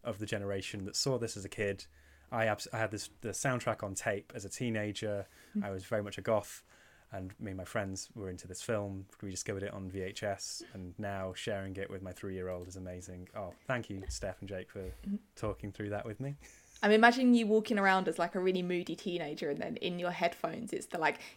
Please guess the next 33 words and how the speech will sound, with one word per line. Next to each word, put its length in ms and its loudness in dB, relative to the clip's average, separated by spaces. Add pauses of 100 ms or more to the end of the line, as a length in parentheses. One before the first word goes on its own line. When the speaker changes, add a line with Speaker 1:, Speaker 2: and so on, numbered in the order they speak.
Speaker 2:
"Kidnap 580 6
the 100 -2
Santa 380 0
Claus, 460 0
put 140 6 (280)
him 120 8
in 140 2
a 40 0
box." 580 6 (180)
<laughs> 640 -2 (600)
Speaker 1:
I, 120 4 (160)
I 120 -2
love 200 -2
this. 240 -8
Oh, 200 -2 (100)
we 100 -2
could 140 2
do 160 6
a 20 6
whole 260 4
extra 300 0
episode 420 -2
on 140 -4
just 220 -6
the 60 -6
soundtrack. 520 -6
Maybe 140 -4
we 80 -2
should 120 -8
do 60 -10
that 160 -10
someday. 300 -8 (320)
<laughs> 100 8